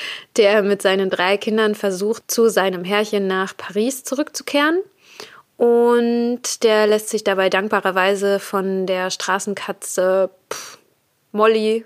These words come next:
O'Malley helfen, die die kleine Katzenfamilie zu ihrer Freundin Swingy und deren Jazzband bringt. Und dann trällern sie alle gemeinsam ein Liedchen.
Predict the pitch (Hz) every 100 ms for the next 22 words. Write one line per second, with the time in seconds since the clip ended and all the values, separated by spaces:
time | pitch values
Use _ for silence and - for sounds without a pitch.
0 | _ 226 226 202 220 208 220 220 - 208
1 | 208 202 196 202 - - - - _ -
2 | 208 202 202 190 190 208 202 190 208 -
3 | 208 196 196 196 190 190 - 196 175 185
4 | 185 - - 196 196 196 185 185 185 185
5 | - 208 294 311 320 320 _ 208 202 196
6 | 196 196 185 190 185 185 - 190 190 -
7 | - 185 185 - 180 233 370 - - -
8 | - - 214 214 214 196 196 202 - 185
9 | 190 190 185 185 175 185 185 170 180 180
10 | - 175 185 - - 156